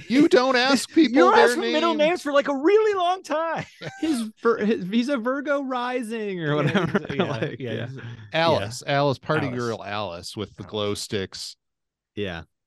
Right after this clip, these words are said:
Speaker 1: Uh, lighting
Speaker 3: He
Speaker 1: up
Speaker 3: is
Speaker 1: most of the movie.
Speaker 3: unbearable.
Speaker 2: The worst. The
Speaker 3: Holy
Speaker 2: worst.
Speaker 3: shit.
Speaker 1: Which one? Alice?
Speaker 2: Try hard. Yeah, she's the try hard friend.
Speaker 3: I think that there is a way that you can make these characters, like,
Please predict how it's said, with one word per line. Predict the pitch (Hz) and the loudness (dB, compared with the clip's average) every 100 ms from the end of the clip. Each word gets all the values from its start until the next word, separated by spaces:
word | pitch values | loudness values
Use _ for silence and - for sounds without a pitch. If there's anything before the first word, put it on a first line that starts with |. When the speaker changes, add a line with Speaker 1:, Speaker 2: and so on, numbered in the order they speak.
| _ | _
Speaker 1:
Uh, | 117 110 | -6 -4
lighting | 107 113 120 170 | -4 -2 -2 0
Speaker 3:
He | 156 | 0
Speaker 1:
up | 117 | 0
Speaker 3:
is | 98 113 | 0 -4
Speaker 1:
most | 120 - | -8 -8
of | 107 | -10
the | 101 | -8
movie. | 101 101 104 104 110 _ _ _ _ _ _ _ _ _ | -6 -6 -6 -8 -12 _ _ _ _ _ _ _ _ _
Speaker 3:
unbearable. | 107 117 110 95 87 127 127 | -12 -10 -10 -12 -4 0 0
Speaker 2:
The | 117 | -2
worst. | 117 107 139 - - - | -6 -8 -10 -14 -18 -20
The | 80 | -20
Speaker 3:
Holy | - _ - 104 104 123 123 107 104 | -20 _ -16 -10 -6 -6 -6 -6 -8
Speaker 2:
worst. | 107 107 107 101 - - | -8 -10 -10 -12 -14 -16
Speaker 3:
shit. | 101 92 87 | -14 -14 -6
Speaker 1:
Which | 127 - 160 | -4 -4 -4
one? | 165 185 | -6 -6
Alice? | 107 110 | -6 -2
Speaker 2:
Try | 139 131 | -2 0
hard. | 110 95 92 - | -2 -6 -8 -8
Yeah, | 117 98 92 | -8 -6 -10
she's | - 131 139 | -10 -10 -6
the | |
try | 139 - 139 131 | -6 -2 0 0
hard | 113 110 98 90 _ | -2 -4 -6 -10 _
friend. | - 101 90 95 - _ 117 107 | -18 -16 -16 -18 -20 _ -18 -6
Speaker 3:
I | 143 156 | -4 -4
think | - 240 277 - _ _ - | -2 -2 -4 -8 _ _ -6
that | 139 156 156 156 156 | -2 -2 -2 -6 -6
there | 139 147 165 | -2 0 0
is | 170 143 | 0 0
a | 151 | -2
way | 123 113 117 127 139 143 156 _ _ _ _ 131 | -4 -4 -6 -4 -4 -6 -8 _ _ _ _ -12
that | 127 123 | -8 -4
you | 139 143 | -2 -2
can | 151 135 | -2 -2
make | 120 139 - | -2 -6 -6
these | 127 127 117 | -6 -4 -6
characters, | - - 123 123 - 120 113 107 113 | -10 -6 -4 -4 -6 -4 -4 -6 -10
like, | 104 101 98 - | -8 -8 -10 -12